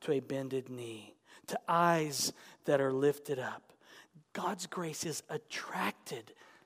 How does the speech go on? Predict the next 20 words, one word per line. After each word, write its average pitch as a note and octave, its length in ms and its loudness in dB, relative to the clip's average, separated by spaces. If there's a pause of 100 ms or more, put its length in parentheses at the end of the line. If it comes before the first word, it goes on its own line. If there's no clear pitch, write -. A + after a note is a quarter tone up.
(160)
to - 120 -8
helplessness. - 1400 -6 (1080)
And F3+ 100 -12
that's G3+ 220 -8
really G3+ 220 -4
all E3 160 -2
prayer D#3+ 400 -6
is, B2+ 300 -10
isn't B2+ 280 -10
it? - 1500 -20 (300)
Prayer G3+ 400 4
is D#3+ 280 -2
just - 400 -4 (380)
humility D#3 1200 -2 (320)
put E3 220 -4
into D3 260 -4
words. C3 800 -8 (260)
Prayer G3 320 2
is E3 100 -2
just - 240 -6